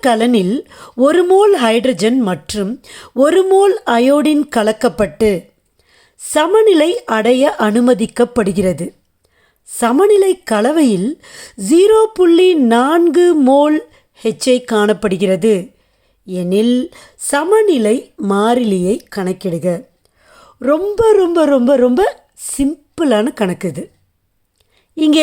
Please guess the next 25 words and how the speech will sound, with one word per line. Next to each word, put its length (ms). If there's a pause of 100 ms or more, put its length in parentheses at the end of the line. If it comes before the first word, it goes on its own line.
என்ன 140 (240)
ரியாக்ஷன் 680
நடக்குது 400
அப்படிங்கிறத 540 (480)
உங்களால 300 (100)
புரிஞ்சுக்க 400
முடியுதா? 300 (400)
பாருங்க, 240 (120)
ஒரு 260
மோல் 300
ஹைட்ரஜன், 420 (120)
ஒரு 200
மோல் 200 (160)
அயோடின் 360 (120)
கலக்கப்படுகிறது 840
அப்படிங்கிறாங்க. 480 (640)
இப்ப 180 (240)
ஹைட்ரஜனையும் 840
அயோடினையும் 640
கலந்தா 400
என்ன 160
நடக்கும்? 380 (420)
கரெக்ட், 380 (380)
ஹைட்ரஜன் 600 (280)
அயோடைடு 480